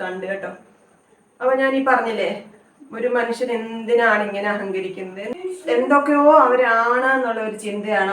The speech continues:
അവരെ കഴിഞ്ഞ് ആരുമില്ല, അവരാണ് എല്ലാം നിയന്ത്രിക്കുന്നത് എന്നുള്ള ഒരു ചിന്ത, ഒരു മൂഢ വിശ്വാസത്തിൽ, അങ്ങനെ ഒരു, ആ, എന്താ, സ്വപ്നലോകത്ത് ജീവിക്കുന്ന മനുഷ്യരുണ്ട് കേട്ടോ. അവരുടെ ചിന്തയെന്ന് വെച്ചാല് അവര് പറയുന്നതെല്ലാം ശരിയാണ്, അവര്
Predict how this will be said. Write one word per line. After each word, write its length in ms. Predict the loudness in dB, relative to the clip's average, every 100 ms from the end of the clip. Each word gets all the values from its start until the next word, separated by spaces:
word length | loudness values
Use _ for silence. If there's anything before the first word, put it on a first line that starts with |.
| 0
അവരെ 220 | 4 4 4
കഴിഞ്ഞ് 300 | -4 -4 -4 -4 -2
ആരുമില്ല, 420 | -2 0 -2 -2 -2 -2
അവരാണ് 500 | 0 2 2 2 -2 -4
എല്ലാം 640 | -6 -6 -6 -4 2 2 2
നിയന്ത്രിക്കുന്നത് 640 | -2 -4 -8 -8 -4 -2 -2
എന്നുള്ള 240 | -4 -4 -6
ഒരു 80 | -6 -8
ചിന്ത, 260 | -8 -4 -4 -4
ഒരു 120 | -6 -10 -12 -14 -6
മൂഢ 420 | -4 4 6 6 6 2
വിശ്വാസത്തിൽ, 540 | -2 -4 -4 -6 -6 -4
അങ്ങനെ 220 | -4 -4 -4
ഒരു, 100 | -4 -6 -8 -20 _ -12
ആ, 40 | -8 -6 -4
എന്താ, 220 | -4 -2 -2 -2 -6 -12 -6
സ്വപ്നലോകത്ത് 760 | -6 -4 0 2 4 2 0 -6
ജീവിക്കുന്ന 380 | -10 -10 -8 -6
മനുഷ്യരുണ്ട് 480 | -6 -8 -8 -8 -6
കേട്ടോ. 200 | -6 -6 -10 -14 -20 -2 2
അവരുടെ 260 | 4 4 2
ചിന്തയെന്ന് 360 | 0 0 0 0
വെച്ചാല് 340 | 0 0 0 0 -4 -14 _ _ _ 0 2
അവര് 220 | 4 2 2
പറയുന്നതെല്ലാം 720 | 2 2 0 -2 -2 -4 -4 -6
ശരിയാണ്, 460 | -8 -6 -6 -8 -10 -16 -20 _ -4
അവര് 240 | -2 4